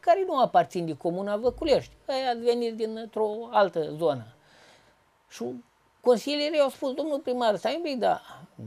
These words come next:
oamenii din comuna noastră au și ei animalele lor. Dacă dăm pășunea la ăștia trei, oamenii noștri, unde au să-și mai pască animalele?” Așa că oamenii au respins proiectul de lege. Al doilea proiect de lege,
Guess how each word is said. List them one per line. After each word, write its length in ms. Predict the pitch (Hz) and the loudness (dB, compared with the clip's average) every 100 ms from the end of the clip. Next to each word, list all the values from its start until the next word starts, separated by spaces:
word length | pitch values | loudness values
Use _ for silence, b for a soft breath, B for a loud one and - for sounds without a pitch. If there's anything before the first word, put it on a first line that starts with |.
| 113 | -4
oamenii 420 | 160 175 214 196 | -4 -2 -4 -2
din 160 | 175 175 | -4 -2
comuna 380 | 185 196 214 | -2 -2 -4
noastră 320 | 202 214 214 240 | -2 -2 0 0
au 60 | |
și 160 | 233 294 | 0 0
ei 100 | 285 | 2
animalele 640 | 220 202 220 233 247 262 | 2 0 0 0 0 0
lor. 280 | 277 269 208 _ b b b b _ - | 4 4 4 _ b b b b _ 2
Dacă 400 | 165 160 175 131 _ | 2 2 -4 -4 _
dăm 320 | 139 196 254 | 6 8 8
pășunea 640 | 240 202 - 233 202 160 - | 8 4 6 4 4 2 4
la 260 | 156 190 | 6 8
ăștia 300 | 208 - 185 | 6 6 4
trei, 360 | - 208 175 - b b | 6 4 4 0 b b
oamenii 440 | 165 185 185 180 | 4 4 2 0
noștri, 300 | 180 190 185 | 2 0 0
unde 320 | 254 381 415 | -2 2 8
au 100 | 262 | 8
să-și 300 | 190 202 - | 6 -2 -2
mai 340 | 196 175 170 165 | 2 2 0 -2
pască 420 | 196 196 - 180 - b b | 2 2 2 -2 -2 b b
animalele?” 720 | 196 202 185 196 175 151 139 - b b b b | 0 2 6 6 6 4 -4 -12 b b b b
Așa 340 | 220 226 392 381 | 0 2 0 0
că 120 | 381 330 339 | 0 2 4
oamenii 480 | 285 359 359 349 381 - | 4 4 2 -2 0 6
au 120 | 294 | 8
respins 380 | 320 - 330 - | 8 2 0 0
proiectul 480 | - 226 170 - 151 | 4 4 4 0 0
de 120 | 151 | 0
lege. 280 | 147 117 - _ _ _ b b b b | -2 -6 -16 _ _ _ b b b b
Al 280 | - 170 170 | 2 4 6
doilea 420 | 160 180 170 160 | 6 4 6 4
proiect 360 | - 160 156 156 | 4 2 0 -2
de 80 | 196 | -2
lege, 400 | 330 370 208 | 0 2 0